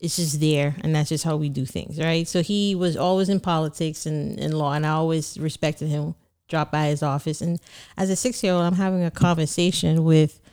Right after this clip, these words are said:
a guy, a man who's probably old enough to be my grandfather. And that's, I always loved speaking to him.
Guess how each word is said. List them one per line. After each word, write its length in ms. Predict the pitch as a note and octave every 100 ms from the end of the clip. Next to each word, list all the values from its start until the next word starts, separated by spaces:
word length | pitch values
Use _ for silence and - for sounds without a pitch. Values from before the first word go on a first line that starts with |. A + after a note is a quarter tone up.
| - - _ -
a 60 | F3
guy, 400 | E3+ E3+ E3+ - - _ _
a 80 | F3+
man 240 | F3 E3+
who's 160 | F3+ F3
probably 280 | - F#3 E3+
old 160 | E3+
enough 100 | E3
to 80 | D#3
be 60 | E3
my 80 | C#3
grandfather. 640 | D3+ D3+ D3 A#2+ F2 - - _
And 120 | E3 E3
that's, 380 | E3+ F3 - - - - -
I 80 |
always 300 | - F#3+ F3
loved 180 | E3+ D#3+
speaking 420 | - - E3+ E3+ D3+
to 80 |
him. 280 | D3 C#3 C#3+